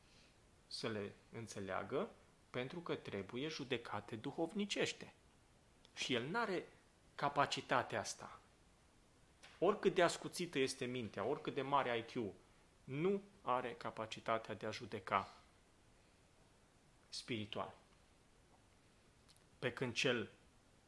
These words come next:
omul duhovnicesc, acela care are Duhul, zice, poate să judece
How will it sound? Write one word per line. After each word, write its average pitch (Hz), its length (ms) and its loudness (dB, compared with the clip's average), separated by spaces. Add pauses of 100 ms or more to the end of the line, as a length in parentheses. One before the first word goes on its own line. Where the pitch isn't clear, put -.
(300)
omul 131 240 2
duhovnicesc, 104 920 0
acela 123 320 2
care 104 240 2
are 143 160 6
Duhul, 117 480 0
zice, 147 280 -4
poate 107 400 0
să 147 160 0
judece 107 600 -4